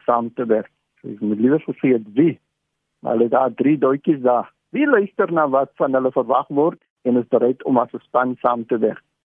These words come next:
So daardie opsie sal natuurlik wees leiers en volgelinge en die korrekte antwoord sal natuurlik wees volgelinge. Kyk na die tweede ene.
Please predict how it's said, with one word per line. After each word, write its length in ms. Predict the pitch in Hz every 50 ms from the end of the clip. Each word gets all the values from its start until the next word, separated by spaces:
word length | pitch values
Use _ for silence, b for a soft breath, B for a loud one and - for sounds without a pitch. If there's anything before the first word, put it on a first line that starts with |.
| _ _ -
So 80 | 113
daardie 320 | 104 117 123 156 330 - -
opsie 340 | 208 202 - - - 208
sal 220 | 180 - 185 170 170
natuurlik 480 | 165 160 151 - 190 - 151 165 151
wees 240 | 147 143 143 143 -
leiers 440 | - 110 113 127 151 170 185 185 -
en 160 | 175 143 131
volgelinge 640 | - - 185 214 233 226 240 240 247 247 269 285 285 _ _ _ _ _ _
en 100 | - 135
die 100 | 120 120
korrekte 360 | - 131 120 131 123 - 151 143
antwoord 320 | 135 131 127 131 135 -
sal 140 | - 131 127
natuurlik 540 | 123 123 123 _ - 120 123 123 120 117 110
wees 240 | 117 117 135 160 - _ _ _ _ _ _
volgelinge. 560 | - 135 127 120 - 131 113 110 107 104 - - _ _ _ _ _ _ _
Kyk 120 | - 165 160
na 80 | 165
die 120 | 160 156 151
tweede 280 | - 180 175 175 165 175
ene. 220 | 185 185 233 311